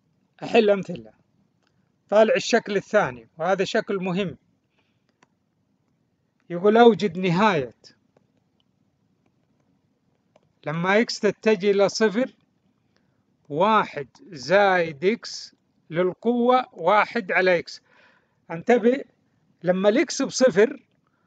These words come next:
تصير هذا الشكل، الإكس بصفر يصير واحد للقوة ما لا نهاية. تمام؟ هذا الشكل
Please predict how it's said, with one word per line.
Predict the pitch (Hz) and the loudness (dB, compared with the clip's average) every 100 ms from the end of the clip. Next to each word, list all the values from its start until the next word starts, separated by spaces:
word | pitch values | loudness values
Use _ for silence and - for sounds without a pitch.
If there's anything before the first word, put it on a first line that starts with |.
| _ _ - - | _ _ -20 -8
تصير | - 247 208 | 0 0 2
هذا | 208 269 233 | 4 4 4
الشكل، | 214 - 262 - 294 294 _ 170 | 0 0 0 0 -6 -8 _ -6
الإكس | 202 - 240 | -4 -4 -8
بصفر | 175 262 233 226 | -8 -6 -6 -6
يصير | - 226 208 | -4 -2 2
واحد | 247 262 - 269 302 _ _ _ _ 170 | 4 2 0 -4 -6 _ _ _ _ -4
للقوة | 185 190 285 269 247 | -4 -2 0 4 4
ما | 240 254 | 4 4
لا | 226 | 4
نهاية. | 202 165 175 131 120 - _ _ _ _ _ | 2 -2 -4 -6 -10 -20 _ _ _ _ _
تمام؟ | 165 214 262 - | 0 2 2 2
هذا | 220 226 220 | 2 4 2
الشكل | - 233 - - | 2 0 0 -12